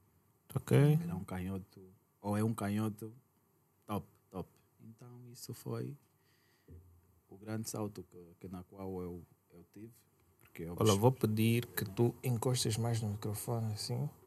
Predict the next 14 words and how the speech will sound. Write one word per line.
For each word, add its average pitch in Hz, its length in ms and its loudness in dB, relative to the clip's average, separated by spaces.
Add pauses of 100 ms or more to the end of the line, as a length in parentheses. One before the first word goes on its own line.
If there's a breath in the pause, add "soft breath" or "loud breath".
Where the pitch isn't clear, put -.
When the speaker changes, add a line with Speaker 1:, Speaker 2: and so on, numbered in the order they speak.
(1040)
Speaker 1:
Yeah. 107 300 0 (1120)
Creio 120 220 4
que - 140 0
aí 110 240 6
fica 110 360 2
bem 104 160 6
melhor. 104 380 6 (680)
Speaker 2:
Aham. 110 300 -4 (680 soft breath)
Yeah, 104 220 0
foi, 110 260 2
foi, 107 300 2
foi, 92 400 -2
foi 95 260 -2
nele 120 400 0